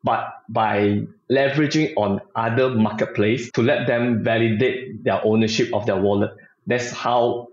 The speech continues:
we remove the risk of connecting directly to us.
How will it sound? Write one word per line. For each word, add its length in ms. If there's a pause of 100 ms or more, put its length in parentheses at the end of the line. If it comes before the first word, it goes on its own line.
(120)
we 160
remove 520
the 120
risk 400
of 140
connecting 440
directly 360
to 180
us. 260